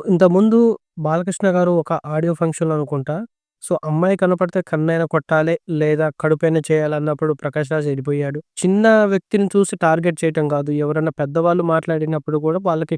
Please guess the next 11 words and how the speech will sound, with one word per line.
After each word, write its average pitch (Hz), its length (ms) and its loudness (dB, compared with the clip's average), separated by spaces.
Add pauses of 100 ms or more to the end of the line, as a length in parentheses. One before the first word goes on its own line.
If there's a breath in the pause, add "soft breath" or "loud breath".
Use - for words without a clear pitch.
కౌంటర్ 151 320 -2
ఇవ్వాలి. 131 320 -6 (500)
అది 147 160 2
మనకు 156 280 0
చేత 151 260 0
కాదు. 127 220 -6 (280)
ఇంకేమన్నాడంటే, 175 840 4 (760)
"శివాజీ 185 420 4
చాలా 170 320 4
చెత్తగా 170 440 0
మాట్లాడాడు. 147 580 2